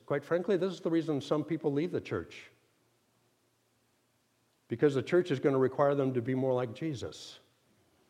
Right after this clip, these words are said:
'Cause you have to forgive people. You have to love people. You have to do all those things in real relationships. And they're so self-absorbed.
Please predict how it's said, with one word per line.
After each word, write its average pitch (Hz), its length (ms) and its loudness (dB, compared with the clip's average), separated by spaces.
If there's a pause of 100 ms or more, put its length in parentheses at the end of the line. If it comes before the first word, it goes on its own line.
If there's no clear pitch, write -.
(340)
'Cause 135 200 0
you 151 60 6
have 147 140 2
to - 80 -2
forgive 160 480 -2
people. 87 400 -6 (360)
You 131 100 0
have 135 140 4
to 147 80 2
love 143 340 4
people. 113 500 -6 (560)
You 143 60 2
have 131 120 0
to 147 80 0
do 151 220 4
all 160 220 8
those 165 300 2
things 165 320 4
in 127 200 0
real 151 240 6
relationships. 131 1160 -2 (640)
And 139 160 4
they're 143 80 6
so 180 320 6
self-absorbed. 131 1500 0